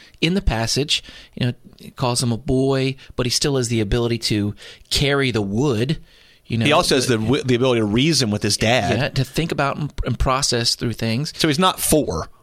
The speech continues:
Speaker 1: Right. He
Speaker 2: Yeah.
Speaker 1: has, he has history. He has knowledge. He has the, the wisdom to,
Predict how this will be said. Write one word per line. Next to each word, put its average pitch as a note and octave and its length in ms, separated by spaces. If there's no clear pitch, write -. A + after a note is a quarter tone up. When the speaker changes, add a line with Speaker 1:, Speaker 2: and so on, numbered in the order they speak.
Speaker 1:
Right. C#3+ 400
He F#3 180
Speaker 2:
Yeah. F3+ 100
Speaker 1:
has, D#3 200
he E3 140
has C#3+ 160
history. D#3+ 440
He D3+ 80
has B2 140
knowledge. C#3+ 560
He C#3+ 140
has C3 240
the, B2+ 240
the C3 140
wisdom C#3+ 440
to, B2+ 220